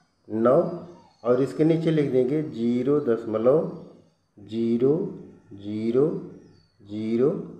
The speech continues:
आठ, इस तरह से लिख देंगे। अब हम देखिए इसको ऐड करेंगे, माने इसको plus करेंगे, कितना हो जाएगा, ये देख रहे हैं यहाँ पर आठ हो गया, यहाँ पर छः हो गया, और ये हो गया देखिए दशमलव लगा देंगे, ये हो गया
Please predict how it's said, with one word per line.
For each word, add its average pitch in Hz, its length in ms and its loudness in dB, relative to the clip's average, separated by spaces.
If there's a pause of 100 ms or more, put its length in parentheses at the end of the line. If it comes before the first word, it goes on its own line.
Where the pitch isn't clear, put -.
(380)
आठ, 95 300 -2 (840)
इस 160 200 0
तरह 127 180 6
से 139 160 2 (340)
लिख 131 400 -2
देंगे। 113 340 0 (580)
अब 131 120 4
हम 151 160 6
देखिए 143 380 2
इसको 151 400 0
ऐड 123 240 2
करेंगे, 156 380 2 (360)
माने 120 180 2
इसको 123 260 -2
plus 131 240 2
करेंगे, 139 260 0
कितना 131 200 0
हो 135 120 4
जाएगा, 143 260 6
ये - 840 -6
देख 131 220 4
रहे 139 100 6
हैं 135 80 6
यहाँ 131 140 4
पर 135 240 2 (1500)
आठ 131 280 4
हो 143 120 6
गया, 156 260 4 (400)
यहाँ 123 200 2
पर 117 240 0
छः 131 240 2
हो 139 140 2
गया, 165 260 4 (580)
और 123 200 6
ये 135 80 6
हो 127 140 2
गया 120 200 4
देखिए 117 320 -2
दशमलव 117 340 0
लगा 135 200 6
देंगे, 143 280 4
ये 113 220 -2
हो 113 80 -2
गया 120 140 0